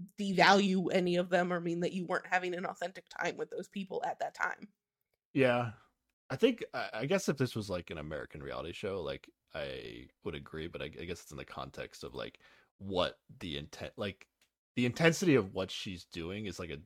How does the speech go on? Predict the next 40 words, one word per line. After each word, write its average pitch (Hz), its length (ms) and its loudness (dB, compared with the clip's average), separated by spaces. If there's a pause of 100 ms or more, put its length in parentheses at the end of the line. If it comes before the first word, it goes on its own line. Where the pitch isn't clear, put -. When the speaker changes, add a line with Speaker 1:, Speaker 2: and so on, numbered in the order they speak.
(160)
Speaker 2:
is, - 360 -10
I 120 60 -6
don't 180 100 -2
even 120 140 -2
know 107 60 -4
what 101 100 -8
the, 76 120 -8
what 127 200 -4
would 135 80 -4
the, 98 120 -6
like, 80 200 -6
equivalent - 640 -12
of 55 140 -12
it 60 140 -12
be? 69 260 -12 (200)
It's, 143 140 0
like, 311 220 4
almost 123 420 6
the 113 80 0
equivalent 92 360 -4
of, 76 80 -8
like, 73 180 -6
sleeping 62 440 -12
with 62 100 -10
somebody, 50 380 -12
right? 57 240 -10 (260)
Like, 95 300 -4 (500)
Speaker 1:
I 320 120 10
don't 294 160 12
Speaker 2:
if - 0 -
Speaker 1:
know 262 100 12
that 233 120 12
it's 196 160 10
quite 180 320 6
that. 170 120 4
I, 233 200 12
I 233 40 10
feel 240 300 8
Speaker 2:
I - 0 -
Speaker 1:
like 247 280 10